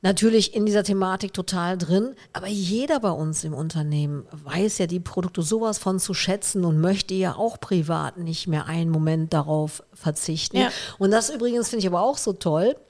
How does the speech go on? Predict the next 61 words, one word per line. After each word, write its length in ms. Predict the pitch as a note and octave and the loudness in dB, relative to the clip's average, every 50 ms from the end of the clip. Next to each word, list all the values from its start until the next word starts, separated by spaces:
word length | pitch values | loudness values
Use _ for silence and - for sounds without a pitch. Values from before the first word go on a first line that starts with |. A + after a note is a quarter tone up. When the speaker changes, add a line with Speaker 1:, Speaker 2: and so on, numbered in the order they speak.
| _ _ - | _ _ -6
Speaker 1:
was 220 | F#3 G3 G#3 G#3 | -2 -2 0 2
du 80 | - G#3+ | 4 2
jetzt 160 | G#3 G3 F#3+ | 2 2 0
ja 100 | G3 B2+ | -2 -2
auch 220 | - A3 A#3+ - - | 0 -2 -2 -2 -2
gesagt 440 | - F3 D3+ D#3 D#3 D3+ D#3 - - | -2 -2 0 0 -2 -2 -4 -4 -4
hast, 280 | F3 G3 A3 - - - - - - - - - - - _ | -4 -2 -4 -6 -8 -12 -18 -18 -18 -18 -20 -20 -20 -20 _
was 200 | D#3+ G3 G3 - | 0 0 2 4
wir 140 | A3+ G#3+ G#3+ | 4 4 4
über 140 | G3+ G#3+ | 4 2
die 100 | F#3+ G3+ | 0 2
Jahre 300 | G3 G3+ G#3+ A#3 A3+ A3+ | 2 2 2 2 2 2
ja 120 | A3 G#3+ G#3+ | 2 2 2
mit 120 | G#3+ G3+ | 0 0
den 100 | G#3+ G#3+ | -4 -4
Kunden 340 | G3+ - A#3 A3+ A#3 G#3 G3 | -2 -2 -4 -4 -2 -4 -4
auch 200 | F#3+ G3 G3 - | -4 -4 -6 -4
gesagt 460 | - F#3+ F3 F#3 G#3 A#3 C4 - - F3 | -6 -4 -2 -2 -2 -2 -6 -6 -4 -4
haben, 160 | E3 E3+ E3+ | -4 -4 -4
ist 80 | F3 | -4
ja, 180 | - F3+ F3 E3 | -6 -6 -6 -6
wissen 260 | F#3 G#3 G#3 - G#3+ F#3+ | -8 -8 -6 -4 -4 -2
Sie, 140 | G3 G3 F#3 | 0 0 0
jedes 400 | F3 E3 E3+ G3+ A3 A3+ G#3+ - | 2 2 2 4 4 2 2 -2
Produkt 460 | - - - F#3+ F3 F#3+ G3 - - | -6 0 2 2 2 2 -2 0 -2
hat 180 | E3 E3 - - | -2 -2 0 0
ja 160 | E3+ E3 D3+ | -2 0 0
einen 200 | D3 D3+ D#3 D#3 D#3 | 0 0 0 2 2
Namen, 440 | D3 D3 D3 D3+ D#3+ D3+ D3+ D3 | 2 0 2 2 2 2 2 0
weil 120 | C#3 C#3+ D3 | 0 0 0
man 120 | D3 D#3 | 2 2
muss 220 | D#3+ F3 F#3+ - - | 2 2 2 2 0
dem 160 | G3 E3+ D#3 | -4 -4 -4
Kind 260 | - - G3 G3+ G3 | -2 -2 -2 0 0
ja 140 | G#3 F#3 E3+ | 0 0 0
einen 160 | D#3+ D#3 D3+ | -2 -2 -2
Namen 380 | D3 C4+ - - - D#3+ E3 - | 0 2 2 2 2 4 4 2
Speaker 2:
Mhm. 40 | - | 2
Speaker 1:
geben, 340 | D3+ D3+ D3 D3 D3 D3+ D3+ | 2 2 0 0 -2 -4 -6
ne? 320 | D3+ D#3 E3 F#3+ A#3 D#4 - - - - - - - | -6 -4 -2 -2 -2 -4 -6 -10 -14 -14 -14 -16 -8
Und 240 | - A#3 A3+ A3 A3+ | -2 0 2 2 2
dann 180 | A#3 A3+ G#3 G3+ | 2 2 2 2
haben 160 | A#3 A#3 A3+ | 2 0 0
wir 100 | A3+ A#3+ | 2 2
ja 140 | A#3+ A#3+ A#3 | 2 2 2
auch 80 | G#3+ | 0
immer 220 | A#3+ A#3 B3 B3 A#3 | -2 -2 -2 -2 -2
zu 140 | - A#3+ | -2 -4
den 140 | A#3+ A#3 A#3+ | -4 -4 -4
Kunden 260 | A#3 - A#3 A3+ G3 | -4 -6 -6 -4 -4
auch 100 | F#3+ G#3 | -4 -4
gesagt, 260 | G3+ G#3+ G3+ A3 G#3+ - | -4 -6 -6 -6 -4 -2
aber 140 | G#3 G#3 | -2 -2
wissen 300 | G3+ A#3 A3+ - A#3+ A3 | -2 -2 -2 -2 -4 -2
Sie 120 | G#3+ A3 G#3 | -2 -2 -2
was, 380 | G3+ G3 A3 A3 - - - A#4 _ _ _ _ _ _ | -2 -2 -2 -2 -2 -4 -4 -8 _ _ _ _ _ _
probieren 440 | _ - G3+ F#3+ G#3 A3 A3+ A#3+ A#3 | _ -4 -2 0 0 0 0 -2 -2
Sie 100 | G#3+ G#3 | -2 -2
es 180 | G#3 G#3 F#3+ - | -2 -2 -4 -4
da 280 | - F#3+ F#3 F3 C3+ | -4 -4 -4 -4 -2
aus 540 | F3 F#3 G#3+ A3 A3 - - - - - - | -2 0 0 0 -2 -2 -4 -4 -4 -6 -8